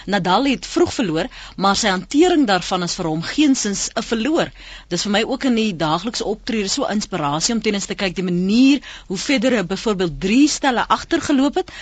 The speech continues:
en teruggeveg het om die wedstryd te wen. Alles in die lewe is 'n wen. Wen situasie. En dan ook partykeer as ek 'n transaksie teenoor my oppositie verloor, dan glo ek daardie persoon het hierdie keer die besigheid dalk meer nodig gehad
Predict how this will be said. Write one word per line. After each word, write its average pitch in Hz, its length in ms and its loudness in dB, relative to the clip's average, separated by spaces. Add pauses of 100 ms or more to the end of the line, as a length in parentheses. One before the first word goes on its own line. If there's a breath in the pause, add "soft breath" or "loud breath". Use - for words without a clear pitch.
(140 loud breath)
en 165 200 -2
teruggeveg 285 560 2
het 285 140 -4
om 196 120 -4
die 196 80 -2
wedstryd 180 480 -2
te 190 100 -2
wen. 156 200 -2 (380 loud breath)
Alles 381 500 2
in 254 180 4
die 214 160 2
lewe 180 320 0
is - 180 0
'n 247 120 2
wen. 147 280 -2 (160)
Wen 160 520 0
situasie. 143 800 -4 (200 loud breath)
En 233 140 2
dan 202 220 2
ook 330 220 -2
partykeer 220 520 0
as 247 160 -2
ek 170 100 -8
'n 151 60 -6
transaksie 285 680 0 (220 loud breath)
teenoor 214 280 2
my 196 100 -2
oppositie 185 680 0
verloor, 208 540 2 (300 loud breath)
dan 220 160 2
glo 330 220 0
ek 247 200 -2
daardie 190 320 0
persoon 240 360 -2
het 190 140 -2
hierdie 214 400 2
keer 185 280 0
die 170 100 -4
besigheid 196 560 -4
dalk 180 240 0
meer 202 300 0
nodig 180 300 0
gehad 180 280 0